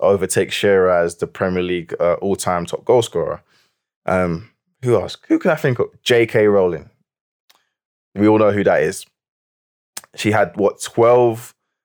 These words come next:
her, sh-, it got rejected twelve times. Her novel got rejected twelve times. Imagine you've taken all of this time to write an amazing story and it gets rejected twelve times.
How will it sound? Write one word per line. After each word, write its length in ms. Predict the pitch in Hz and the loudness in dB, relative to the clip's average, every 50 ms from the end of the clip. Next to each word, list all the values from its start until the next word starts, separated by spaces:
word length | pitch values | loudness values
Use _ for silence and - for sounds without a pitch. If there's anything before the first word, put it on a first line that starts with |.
| _ _ _ _ _ _ _ _ - | _ _ _ _ _ _ _ _ -2
her, 220 | - 117 101 - _ _ - | 0 0 0 0 _ _ -16
sh-, 200 | - - - - _ _ | -14 -14 -14 -16 _ _
it 160 | - 107 92 - | -4 -4 0 2
got 180 | 120 - - | 2 2 4
rejected 480 | - 101 - 120 120 - - 123 104 - | 2 0 0 0 -4 -2 -4 -6 -6 -6
twelve 340 | - - 117 113 120 120 - | -4 0 0 2 2 0 0
times. 380 | - 127 135 151 170 190 - | -2 -2 0 0 -2 -2 -2
Her 100 | 151 120 | -2 -2
novel 280 | 113 123 135 131 131 117 | 0 0 -2 -2 -2 -2
got 160 | - - - | 0 0 0
rejected 400 | 202 110 104 - - - 95 - | 0 -2 -2 -2 -4 -12 -12 -12
twelve 580 | - - - - 117 123 131 123 120 120 - _ _ - | -14 -10 -2 0 2 4 4 4 2 0 -6 _ _ -16
times. 640 | - - - 98 113 120 101 85 71 - - - _ _ _ _ _ _ _ _ _ _ _ _ _ - | -12 -6 -4 -2 -2 0 -2 -4 -6 -10 -14 -18 _ _ _ _ _ _ _ _ _ _ _ _ _ -8
Imagine 540 | - 98 101 127 131 135 123 127 117 110 110 | -2 0 2 2 2 2 2 2 2 2 0
you've 220 | 107 117 117 - _ _ _ _ _ _ _ - | 0 -2 -4 -6 _ _ _ _ _ _ _ -8
taken 480 | - - 127 117 110 - 101 92 - _ - | -4 0 0 0 2 0 -2 -2 -2 _ 0
all 520 | 127 147 151 151 151 151 151 151 143 135 | 2 4 4 4 2 2 2 2 2 2
of 180 | 127 117 - - | 0 0 -2 -2
this 200 | 135 139 139 - | -2 -2 -2 -6
time 420 | - - 127 120 117 107 98 92 | -4 -2 0 0 0 0 -2 -2
to 160 | - - 95 | -2 -2 -2
write 600 | 90 98 110 117 123 127 120 113 98 - - - _ _ _ _ _ _ _ _ _ _ _ _ - | -2 -2 -2 0 2 2 4 2 2 0 -2 -8 _ _ _ _ _ _ _ _ _ _ _ _ -4
an 100 | - 104 | 0 2
amazing 540 | 101 98 101 110 117 117 117 113 104 101 104 | 4 4 4 4 4 4 2 2 0 -2 -6
story 640 | - - - 107 107 98 90 87 80 80 87 - _ _ _ _ _ - | -6 -2 0 2 2 4 2 0 -2 -6 -10 -16 _ _ _ _ _ -6
and 140 | - 98 95 | -4 -2 -2
it 60 | 92 | 0
gets 220 | - 95 - - 95 | 0 0 0 0 -4
rejected 460 | 82 - 98 - - - 87 82 - | -2 -2 -2 -2 -2 -6 -8 -8 -8
twelve 380 | - - 95 92 90 85 - | -4 -2 0 2 2 0 0
times. 440 | - - 104 92 85 76 - - - | -4 -4 -2 -2 -2 -4 -8 -12 -18